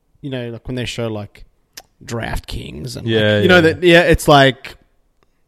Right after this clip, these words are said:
Speaker 1: yeah,
Speaker 2: They're
Speaker 1: it,
Speaker 2: like
Speaker 1: it,
Speaker 2: a hot favourite,
Speaker 1: yeah,
Speaker 2: forty-nine.
Speaker 1: extremely hot favourites. If the forty-niners were to lose this game, it'd be like,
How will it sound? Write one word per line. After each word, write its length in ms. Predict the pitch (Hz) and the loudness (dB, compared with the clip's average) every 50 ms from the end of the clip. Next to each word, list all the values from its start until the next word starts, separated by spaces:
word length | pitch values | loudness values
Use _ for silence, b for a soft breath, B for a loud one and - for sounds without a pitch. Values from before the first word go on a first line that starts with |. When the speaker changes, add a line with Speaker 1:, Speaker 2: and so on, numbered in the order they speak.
| _ _ _ _ | _ _ _ _
Speaker 1:
yeah, 280 | - - 113 - - - _ _ _ _ | -20 -18 -18 -18 -18 -20 _ _ _ _
Speaker 2:
They're 140 | - 113 131 | -4 -2 0
Speaker 1:
it, 40 | 127 | 0
Speaker 2:
like 120 | 135 147 160 | 2 0 0
Speaker 1:
it, 40 | 131 | -2
Speaker 2:
a 60 | 107 | -4
hot 220 | 107 110 101 92 | -6 -6 -8 -8
favourite, 380 | - 107 101 95 90 92 90 _ - | -8 -10 -10 -10 -10 -14 -16 _ 0
Speaker 1:
yeah, 180 | 180 175 143 107 | 4 4 4 4
Speaker 2:
forty-nine. 180 | 92 90 90 | 2 -4 -8
Speaker 1:
extremely 460 | 90 92 - - - 185 196 185 180 | -4 -2 -2 2 6 8 8 8 8
hot 200 | 160 160 156 - | 6 4 2 2
favourites. 280 | - 147 147 143 131 143 | 0 0 0 0 0 -2
If 120 | 151 131 | -4 -4
the 80 | 139 143 | -6 -4
forty-niners 520 | - 180 185 185 180 175 165 165 160 135 | 0 4 4 6 6 6 6 6 6 4
were 80 | 151 151 | 2 2
to 120 | - 143 | 2 2
lose 180 | 131 139 143 135 | 4 4 4 4
this 120 | 139 131 | 2 0
game, 180 | - 156 151 156 | 0 -2 -2 -2
it'd 140 | 139 123 107 | -2 -4 -2
be 120 | 139 135 | -2 0
like, 400 | 135 123 120 120 117 - - - | 0 0 0 -2 -4 -6 -14 -20